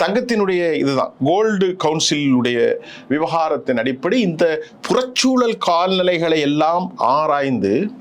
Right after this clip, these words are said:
மத்திய வங்கி அதிகமாக தங்கள் பாதுகாப்பு கருதி தங்கத்தை வாங்கி குவிக்கிறது.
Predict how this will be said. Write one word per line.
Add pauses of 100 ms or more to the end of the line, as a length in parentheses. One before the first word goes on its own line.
(260)
மத்திய
வங்கி
அதிகமாக (340)
தங்கள்
பாதுகாப்பு
கருதி
தங்கத்தை
வாங்கி
குவிக்கிறது.